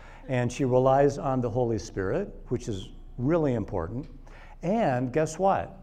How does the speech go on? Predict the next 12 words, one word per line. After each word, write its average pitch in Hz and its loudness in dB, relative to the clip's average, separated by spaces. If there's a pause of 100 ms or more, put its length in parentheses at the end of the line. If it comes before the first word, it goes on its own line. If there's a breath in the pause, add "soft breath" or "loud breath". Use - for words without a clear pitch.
(1040 soft breath)
She - -2
prays 143 4
and 131 -2
she 143 -2
listens 147 2
to 139 -2
God. 143 4
She 214 0
apparently 196 0
just 117 -2
demonstrated 151 0
that 107 0